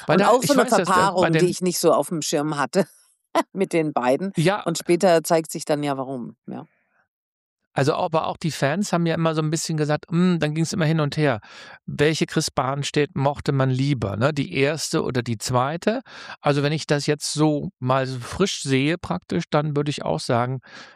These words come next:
Speaker 1: fand ich die erste irgendwie authentischer.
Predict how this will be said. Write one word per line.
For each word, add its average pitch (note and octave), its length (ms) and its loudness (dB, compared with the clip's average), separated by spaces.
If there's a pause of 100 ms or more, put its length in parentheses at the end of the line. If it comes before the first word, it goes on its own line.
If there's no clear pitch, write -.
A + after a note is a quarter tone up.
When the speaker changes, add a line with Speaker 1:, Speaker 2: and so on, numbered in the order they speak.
(140)
Speaker 1:
fand C#3+ 180 0
ich C3 100 -10
die - 220 -8
erste E3 400 0
irgendwie E3 640 0 (120)
authentischer. B2 1040 -4